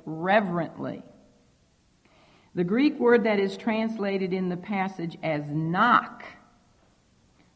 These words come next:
means to rap. And it doesn't mean, you know, to rap like, "Here I am, a rapping at your door, open up, 'cause I want more." <laughs>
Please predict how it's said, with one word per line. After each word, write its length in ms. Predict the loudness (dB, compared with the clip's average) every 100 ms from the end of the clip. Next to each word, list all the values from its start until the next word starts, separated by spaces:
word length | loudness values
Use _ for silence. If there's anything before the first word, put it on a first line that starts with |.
| -4
means 520 | -2 0 -2 -6 -14 -8
to 200 | -6 -4
rap. 540 | 0 2 2 -4 -18 -20 _ _ _ _ _ _ -8
And 140 | -4
it 120 | -2
doesn't 360 | -2 -4 -4 -4
mean, 480 | -4 -2 -2 -4 -12 -10
you 100 | -8
know, 340 | -6 -6 -8 -12 -16
to 140 | -8 -4
rap 400 | 0 0 -2 -6
like, 220 | -10 -10 -16 -20 _ _
"Here 240 | -4 -2
I 180 | 0 0
am, 600 | 0 0 0 -2 -6 -10 -20 -20 -20 _ _ _ -20 -20 -20 -20 -20 -2
a 140 | 2 2
rapping 400 | 6 4 4 0
at 220 | 0 -4
your 80 | -2
door, 420 | 0 0 -4 -8 -10 -2
open 540 | -2 0 -2 -2 2
up, 380 | 4 4 2 -8
'cause 200 | -6 2
I 220 | 4 4
want 340 | 4 0 0
more." 400 | 2 2 2 -8 -14 -20 -20 -20 -20 -20 -20 -20 -20 -20 -20 -20 -20 -20 -18
<laughs> 80 | -12